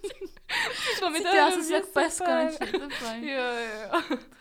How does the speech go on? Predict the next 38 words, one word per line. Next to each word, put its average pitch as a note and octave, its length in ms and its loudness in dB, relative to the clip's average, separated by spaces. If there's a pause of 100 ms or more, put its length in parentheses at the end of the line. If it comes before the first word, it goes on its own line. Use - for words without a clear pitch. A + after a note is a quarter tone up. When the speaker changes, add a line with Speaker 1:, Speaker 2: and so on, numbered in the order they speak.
Speaker 2:
Chudák A#3+ 220 -4
bude A#3 100 -4
mít A#3 80 -2
doživotní A#3 380 -4
následky. A3+ 520 -8 (260)
Taky B3+ 160 -6
bude B3 100 -2
mít B3 140 0
astma A#3 320 -4
za G3 120 -10
chvíli, - 240 -10
jestli A3+ 160 -8
tam G#3+ 120 -8
bude G#3 120 -10
chodit B3+ 360 -2
dvakrát - 380 -10 (180)
ještě. C4 220 -10 (520)
Speaker 1:
Dobře, A#3+ 220 -10
Speaker 2:
Pro A#3 140 -4
Speaker 1:
tak G#3+ 120 -8
Speaker 2:
boha. A3+ 600 4
Speaker 1:
myslím, B3+ 360 -6
že B3+ 100 -10
tohle A#3+ 300 -8
bylo A3 280 -6 (180)
intenzivní A#3 580 -10
a A3+ 40 -12
stačilo G3+ 460 -14
to. - 100 -20 (360)
Speaker 2:
No A#3 120 -4
to - 160 -10
jo. G#3 220 -4 (720)
Infekční A#3 520 -8
okénko A3+ 340 -8
máme A#3 180 -8
za B3 100 -6
sebou. G#3 440 -8 (1080)
<laughs> A3 160 -6